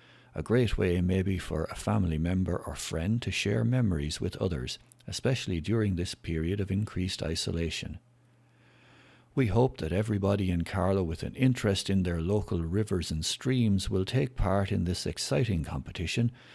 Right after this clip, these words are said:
and share their stories with us, said Anne Phelan, South East Community Water Officer with the local authority Waters Programme.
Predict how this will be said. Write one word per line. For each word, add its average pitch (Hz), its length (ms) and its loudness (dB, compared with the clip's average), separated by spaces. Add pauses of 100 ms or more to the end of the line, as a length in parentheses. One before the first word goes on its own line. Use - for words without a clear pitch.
and 104 200 2
share 101 320 4
their 101 180 4
stories 95 560 0
with 117 180 0
us, - 360 -6 (160)
said 87 280 -2
Anne 82 260 0
Phelan, 98 440 0 (320)
South 120 380 2
East 107 240 0
Community 92 560 2
Water 98 500 2
Officer 95 480 -2 (260)
with - 140 -4
the 92 120 0
local 101 340 2
authority 87 580 0
Waters 85 560 -2
Programme. 69 540 -4